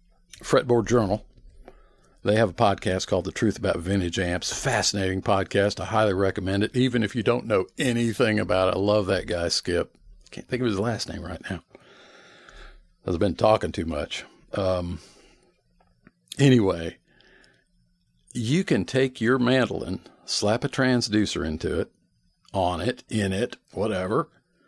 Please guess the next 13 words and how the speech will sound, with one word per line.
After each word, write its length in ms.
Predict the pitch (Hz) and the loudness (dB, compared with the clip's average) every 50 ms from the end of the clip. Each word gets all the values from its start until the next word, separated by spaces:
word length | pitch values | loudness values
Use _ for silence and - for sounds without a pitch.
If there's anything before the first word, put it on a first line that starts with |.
| _ _ _ _ _ - | _ _ _ _ _ -4
dobro, 460 | - 110 120 127 123 104 107 101 120 | 0 4 4 4 4 4 4 2 2
whatever, 380 | 135 139 156 175 135 101 110 151 | 2 2 2 4 4 2 2 2
doesn't 180 | 147 147 147 113 | 0 2 2 2
matter. 380 | 87 78 80 87 117 156 - _ _ _ - _ _ _ - | 0 -2 -2 -4 -6 -6 -8 _ _ _ -20 _ _ _ -2
Get 160 | - 143 143 | 0 0 0
yourself, 520 | - - - - 139 131 123 113 - - - | 0 0 2 6 6 6 6 4 2 -2 -6
uh, 260 | 80 87 85 82 - - | -4 -2 -2 -4 -4 -4
you 140 | - 113 107 | -2 0 0
know, 160 | 101 98 98 | 0 2 2
like 260 | 101 98 95 90 - | 2 2 0 -2 -2
a 200 | 95 90 82 - - _ _ _ _ _ _ _ _ _ | -6 -10 -10 -12 -14 _ _ _ _ _ _ _ _ _
Fender 400 | - - - - 135 131 113 107 | -16 -6 0 2 4 4 4 2
Champ, 640 | - - - - - 135 120 113 107 104 - - - | 0 -2 -2 0 2 2 2 2 0 0 -2 -4 -6